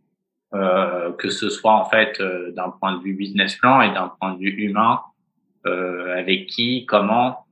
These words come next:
euh, et quelles sont nos valeurs, en fait, et comment on voit, euh, comment on voit, euh, le fait de nourrir les hommes, comment on voit, euh, notre lieu de vie, comment on voit, euh, la façon de traiter le personnel, euh,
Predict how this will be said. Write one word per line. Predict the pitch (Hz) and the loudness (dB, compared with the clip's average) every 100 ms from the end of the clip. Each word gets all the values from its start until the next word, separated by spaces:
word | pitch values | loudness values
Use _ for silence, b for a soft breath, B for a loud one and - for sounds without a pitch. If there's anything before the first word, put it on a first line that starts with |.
| - | -10
euh, | 92 92 | -4 -2
et | 92 92 | -2 0
quelles | 101 92 | 0 0
sont | - 113 | -2 -2
nos | 104 | 0
valeurs, | 101 110 120 101 | 4 6 6 4
en | |
fait, | - 98 95 | -2 -4 -4
et | 95 92 95 92 - _ _ _ | -6 -4 -6 -8 -12 _ _ _
comment | - 98 104 110 104 | 0 2 4 4 2
on | |
voit, | 101 107 113 110 98 | 0 4 6 4 2
euh, | 92 92 90 90 90 87 - | -4 -8 -10 -12 -12 -12 -6
comment | 98 101 101 | -2 0 0
on | 98 | 0
voit, | 101 104 101 92 | 2 4 4 0
euh, | 90 90 | -8 -8
le | 92 92 | -8 -6
fait | - 101 | 0 0
de | 98 98 | 0 -2
nourrir | 98 98 98 | -2 0 2
les | 98 95 110 | 2 2 4
hommes, | 127 131 120 | 4 2 -2
comment | 101 98 98 95 | -2 -2 -2 -4
on | |
voit, | 98 107 107 98 | 0 2 4 4
euh, | 92 90 _ _ _ _ - | 0 -6 _ _ _ _ 0
notre | 95 98 - | 0 2 0
lieu | 101 | 0
de | 98 | 0
vie, | 113 127 135 | 2 2 2
comment | - 104 98 101 | 0 0 0 -2
on | 98 95 | -4 -2
voit, | 104 107 107 98 | 4 6 6 4
euh, | |
la | 95 90 | 0 -2
façon | 98 - 101 | -4 -4 -8
de | 95 | -6
traiter | 92 - 101 | -8 -4 -6
le | 98 | -6
personnel, | - - 98 104 113 120 110 - _ _ _ - | -8 -6 0 4 4 4 -2 -8 _ _ _ -8
euh, | 95 95 92 | -4 -2 -2